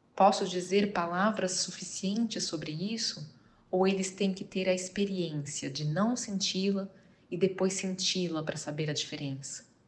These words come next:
Como ensino alguém o que é clareza? Posso ser claro o suficiente pra que eles sintam a minha clareza? Posso ser tão claro que posso simplesmente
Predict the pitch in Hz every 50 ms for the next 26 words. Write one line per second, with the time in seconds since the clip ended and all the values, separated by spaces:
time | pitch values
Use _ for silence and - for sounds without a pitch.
0 | _ _ _ _ _ _ _ _ - - _ _ - 240 269 277 262 240 - -
1 | - 208 202 185 175 170 160 151 165 160 160 156 151 151 - - 170 160 160 -
2 | - 160 160 156 156 151 151 147 139 135 143 - - - - _ _ _ _ _
3 | _ _ _ _ _ _ _ - 180 185 202 196 - 180 - - 170 165 - -
4 | - 170 175 190 208 214 208 185 170 - - 160 - 170 - - - 165 160 160
5 | 156 160 156 - - - - - - 170 160 170 165 - - - 185 185 185 185
6 | 180 165 160 160 165 180 208 233 220 208 - 170 160 170 185 208 233 233 208 180
7 | 151 151 156 - - _ _ _ _ _ _ - _ _ _ _ _ - 196 190
8 | - - - - - 196 185 190 - - 208 226 220 - - - 196 196 196 185
9 | 175 165 151 151 180 170 - - 170 175 - 175 170 - 202 202 214 208 196 196
10 | 190 185 190 190 190 185 - - - - - - -